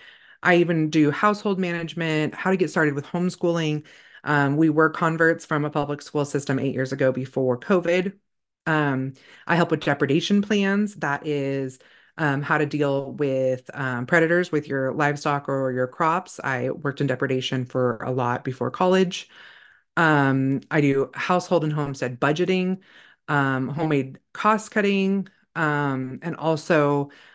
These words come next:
I can help extensively with food safety and hasep plans. Um, I am currently also in the process of,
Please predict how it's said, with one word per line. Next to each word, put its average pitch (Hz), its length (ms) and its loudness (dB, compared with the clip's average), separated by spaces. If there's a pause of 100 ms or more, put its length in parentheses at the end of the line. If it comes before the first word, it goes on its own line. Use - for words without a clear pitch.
(560)
I 156 320 4
can 165 120 0
help 151 400 -2
extensively 196 760 4
with 170 180 0
food 160 240 0
safety 143 340 0
and 135 80 -4
hasep 127 340 -4
plans. 120 480 -4
Um, 135 340 2
I 127 500 0 (220)
am 151 200 0
currently 151 400 0
also 156 260 0
in 151 60 0
the 147 80 -2
process 127 540 -4 (140)
of, 127 500 -2